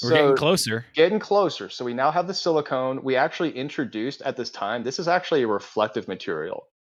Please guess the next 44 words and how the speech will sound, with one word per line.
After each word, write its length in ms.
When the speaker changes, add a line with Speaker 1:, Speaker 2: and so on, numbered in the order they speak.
Speaker 1:
I 100
like 200
that. 220
Speaker 2:
So 160
we 100
were 120
trying 260
to 60
think 280
of 100
like, 160
"Hey, 340
how, 220
is 180
there 160
a 80
way 240
for 100
this 160
to 100
actually 420
have 320
a 200
safety 800
type, 400
um, 280
feature 360
on 160
it 140
where 160
if 160
you're 100
in 80
low 100
light 180
conditions, 600
if 160
light 240
catches 460
this, 440
you 100
can 140
see 320
it." 160